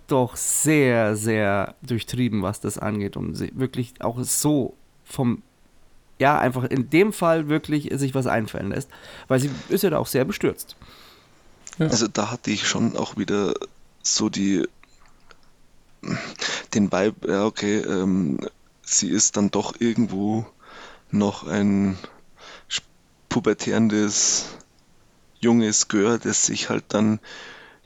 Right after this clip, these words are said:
Speaker 3: die Welt so hinlügt, wie es ihr passt, aber wa-, wahrscheinlich aus nachvollziehbaren Gründen. Was
Speaker 1: Ja, in
Speaker 3: bleibt
Speaker 1: dem
Speaker 3: dir
Speaker 1: Fall
Speaker 3: denn
Speaker 1: war,
Speaker 3: anderes
Speaker 1: macht
Speaker 3: übrig?
Speaker 1: es ja Sinn, dass sie da das
Speaker 3: Ja.
Speaker 1: halt ein bisschen
Speaker 3: Ja.
Speaker 1: beschönigt alles.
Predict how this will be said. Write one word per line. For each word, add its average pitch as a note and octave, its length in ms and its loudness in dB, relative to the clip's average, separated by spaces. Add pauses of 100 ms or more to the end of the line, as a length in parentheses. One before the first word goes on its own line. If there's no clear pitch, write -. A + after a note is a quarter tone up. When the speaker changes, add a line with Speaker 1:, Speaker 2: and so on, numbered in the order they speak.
(100)
Speaker 3:
die A2 160 2
Welt G#2 460 2
so G#2 360 0
hinlügt, D3+ 760 -2
wie A#2+ 80 0
es - 140 0
ihr - 80 -4
passt, - 460 -2
aber A2 400 0 (960)
wa-, - 260 -8
wahrscheinlich G#2+ 640 0
aus G#2+ 120 0
nachvollziehbaren G#2 920 0
Gründen. - 520 -2 (880)
Was C#3+ 140 4
Speaker 1:
Ja, F3 60 4
in - 100 4
Speaker 3:
bleibt - 0 -
Speaker 1:
dem D#3 140 2
Speaker 3:
dir - 40 -2
Speaker 1:
Fall - 120 4
Speaker 3:
denn - 80 4
Speaker 1:
war, - 20 6
Speaker 3:
anderes - 220 6
Speaker 1:
macht - 260 2
Speaker 3:
übrig? - 0 -
Speaker 1:
es - 140 2
ja C3+ 140 2
Sinn, A#2+ 380 0
dass B2+ 220 -2
sie A#2+ 100 -4
da A2+ 220 0 (160)
das B2 240 -2
Speaker 3:
Ja. B2+ 100 -2
Speaker 1:
halt A#2 280 -2 (120)
ein C3+ 60 -8
bisschen B2+ 520 0 (200)
Speaker 3:
Ja. C3+ 100 4
Speaker 1:
beschönigt B2+ 580 4
alles. A2 460 2